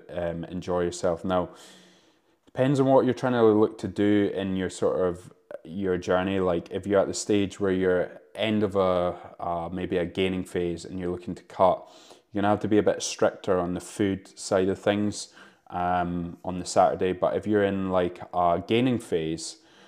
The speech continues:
um, and you're looking to gain weight, then I, I almost think you c-, can eat a little bit more intuitively. It depends, again, it depends on your goals.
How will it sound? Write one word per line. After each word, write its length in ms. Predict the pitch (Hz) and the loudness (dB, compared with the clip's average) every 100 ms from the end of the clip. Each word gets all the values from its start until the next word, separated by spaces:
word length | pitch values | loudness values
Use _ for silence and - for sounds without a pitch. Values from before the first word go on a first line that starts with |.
| - _ | -20 _
um, 520 | - 87 82 82 82 - | -8 -4 -4 -4 -4 -6
and 280 | 90 85 87 | -6 -4 -2
you're 120 | 87 | -2
looking 240 | 87 92 | -2 -6
to 80 | - | -8
gain 260 | - 92 92 | -4 -4 -2
weight, 260 | 87 - | -4 -2
then 360 | 101 92 92 87 - _ _ _ - - - - - | 0 0 -2 -8 -16 _ _ _ -20 -20 -20 -20 -12
I, 340 | 104 113 123 120 | 2 6 8 6
I 320 | 73 113 120 117 | 6 6 8 6
almost 500 | 95 110 107 104 - | 4 4 2 -2 -4
think 200 | 101 73 | -6 -4
you 160 | 95 | -6
c-, 180 | - - - - | -8 -14 -20 -14
can 480 | - 104 101 95 - - _ - | -2 0 0 -2 -8 -18 _ -4
eat 180 | 107 - | -2 2
a 60 | |
little 240 | 95 95 - | 2 2 2
bit 160 | 95 | -2
more 220 | 95 92 | -2 -2
intuitively. 800 | 90 - 98 90 - 95 90 87 | -4 -4 -4 -2 -4 -2 0 0
It 140 | 85 87 | -2 -8
depends, 440 | - 117 113 107 | -4 0 0 -2
again, 360 | - 101 101 92 | -4 -4 -4 -4
it 80 | - | -4
depends 320 | 113 117 117 | -2 0 0
on 100 | 113 | 0
your 140 | 107 | 0
goals. 480 | 92 101 104 101 - | 2 4 4 0 -8